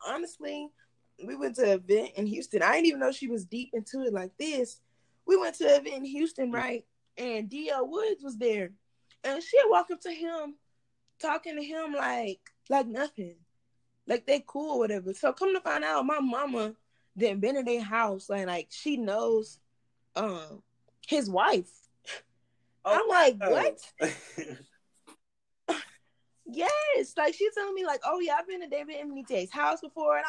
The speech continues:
Speaker 1: I'm like, "Wait a, <laughs> wait a minute, mama. What?"
Speaker 2: That's, that
Speaker 1: Yes, like, so her mentor is, like, real close with them. He's like, um, his upline is David Nite, something like that. So, like, she be around. I was like,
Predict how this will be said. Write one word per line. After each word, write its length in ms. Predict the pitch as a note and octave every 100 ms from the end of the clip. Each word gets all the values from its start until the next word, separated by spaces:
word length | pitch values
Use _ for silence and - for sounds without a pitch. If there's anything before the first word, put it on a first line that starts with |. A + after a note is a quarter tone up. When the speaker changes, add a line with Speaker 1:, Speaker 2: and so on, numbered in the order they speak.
| D#4
Speaker 1:
I'm 80 | D#4
like, 260 | A#3+ G3 G3+
"Wait 280 | A#3 C4 C4+
a, 80 | A#3+
<laughs> 60 | A#3
wait 240 | F#3 E3+
a 40 | D#3+
minute, 380 | F3 G#3+ G3
mama. 320 | F#3 F3 E3+ D#3
What?" 280 | F#3+ C#4 D4 - F5+ - - _ _ _ _ _ _ -
Speaker 2:
That's, 260 | - D3+ - - -
that 100 | E3 _ _
Speaker 1:
Yes, 400 | G#3+ A#3+ C#4 C#4 C#4
like, 260 | G#3+ G3 -
so 320 | C4 A3 G3+ G3 F#3+ - A#3
her 200 | D4 - _ _ -
mentor 480 | B3 B3+ C#4+ D#4 A#3+
is, 80 | B3
like, 140 | G#3
real 240 | G3 A3+ A#3+
close 340 | - A3 C4+
with 160 | - -
them. 340 | G#3+ G3 G3+ - _ _ _
He's 180 | A#3+ A#3+
like, 320 | B3 G3+ F#3 -
um, 520 | F#3+ E3+ E3 E3+ G3 _
his 180 | - C#4
upline 420 | - A3 A3 G3+ E3+
is 180 | G#3+ G#3
David 280 | G#3 A#3+
Nite, 420 | B3 B3 C4 A3 A3
something 340 | C4 F4+ A3
like 180 | F#3 F3+
that. 220 | F3+ F3
So, 100 | G3+
like, 280 | F#3 D#3+ - _ _ _ -
she 220 | - E4
be 200 | E4 C#4
around. 500 | B3+ B3 C#4 B3+ A3+
I 80 | C#4+
was 160 | E4
like, 220 | D#4 A#3+